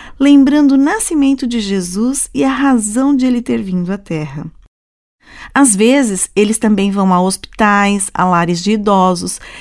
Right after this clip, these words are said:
e até a shoppings para fazer flash mobs. Essa é uma ideia muito legal, porque leva às pessoas a mesma boa notícia que os pastores receberam no campo,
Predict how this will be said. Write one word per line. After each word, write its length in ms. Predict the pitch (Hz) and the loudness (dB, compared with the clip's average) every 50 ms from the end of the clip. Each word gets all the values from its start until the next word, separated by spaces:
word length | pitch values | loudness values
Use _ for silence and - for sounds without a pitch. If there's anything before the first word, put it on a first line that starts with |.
| - - | -8 -2
e 80 | 269 262 | 0 0
até 300 | 262 262 262 339 381 440 | 0 0 0 -2 -2 -2
a 40 | |
shoppings 580 | 427 - - - 254 240 302 - - 285 294 - | -2 -4 -2 0 2 2 2 2 2 0 0 0
para 200 | - 277 262 269 | 0 -2 -2 -2
fazer 360 | 254 - 254 247 233 240 240 | 0 0 -2 0 0 0 0
flash 300 | 233 - 233 233 240 - | 0 0 0 0 0 2
mobs. 520 | - 247 220 175 156 165 - - - - - - - - - - - - - - - - - - - - - - - - | 2 2 2 2 0 -2 -4 -6 -10 -10 -12 -18 -20 -20 -20 -20 -20 -20 -20 -20 -20 -20 -20 -20 -20 -20 -20 -18 -8 -2
Essa 360 | - - 403 523 508 - - | 0 2 2 2 0 0 2
é 20 | 339 | 2
uma 140 | 294 262 240 | 4 4 4
ideia 320 | 220 240 269 277 - 269 | 2 2 0 2 4 6
muito 640 | 247 226 214 214 226 247 262 269 254 247 240 - 220 | 6 8 8 8 8 8 8 8 6 4 4 2 -2
legal, 520 | 196 190 175 175 165 151 143 147 156 - - - - - - - - - - | -2 -2 -2 -2 -2 -2 -4 -6 -8 -14 -18 -20 -20 -20 -20 -20 -20 -14 -4
porque 300 | - 254 254 254 262 269 | 0 0 0 2 2 0
leva 640 | 247 226 226 226 240 262 330 339 269 226 214 185 170 | 2 2 2 2 0 0 0 0 0 2 2 2 2
às 160 | 170 165 - | 2 0 -2
pessoas 760 | - 160 160 - - - 202 226 262 277 247 180 165 165 - - - | -4 -4 -4 -4 -2 -2 0 0 2 0 0 -2 -2 -4 -4 -6 -4
a 120 | - 214 208 | 0 2 2
mesma 720 | 196 190 196 214 233 269 294 339 359 359 - - 320 320 | 4 4 4 4 4 4 4 2 0 -4 -2 -2 0 0
boa 200 | 277 294 294 294 | 0 2 2 2
notícia 600 | 285 294 302 294 - - 247 240 233 233 - 262 | 2 2 0 -2 -4 -2 -2 -2 -2 -2 -4 -6
que 100 | 254 - | -4 -4
os 100 | 254 254 | -6 -4
pastores 600 | - - 277 262 - - 262 262 262 262 247 247 | -4 -4 -4 -4 -2 -2 0 0 0 0 -2 -2
receberam 580 | 247 220 - - 247 240 247 220 214 208 214 208 | -2 -2 0 -2 -2 0 2 2 2 2 2 2
no 160 | 226 247 254 | 2 2 2
campo, 560 | 254 - 220 208 202 208 - - - - - | 0 -2 -2 -2 -2 -2 -4 -8 -20 -20 -20